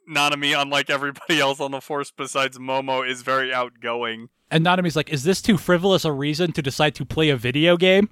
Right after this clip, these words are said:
Speaker 2: Yuki asks Nanami about her Gunpla, and she's like, "I'm thinking of building one. I have ideas."
Speaker 1: <laughs> "My brother will help me." <laughs> I like his reaction of,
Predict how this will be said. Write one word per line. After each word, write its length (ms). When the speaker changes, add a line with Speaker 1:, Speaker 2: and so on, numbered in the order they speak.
Speaker 2:
Yuki 340
asks 180
Nanami 340
about 220
her 100
Gunpla, 400
and 80
she's 140
like, 160
"I'm 160
thinking 340
of 120
building 300
one. 200
I 60
have 200
ideas." 540
Speaker 1:
<laughs> 180
"My 160
brother 320
will 160
help 320
me." 300
<laughs> 40
I 120
like 240
his 240
reaction 480
of, 80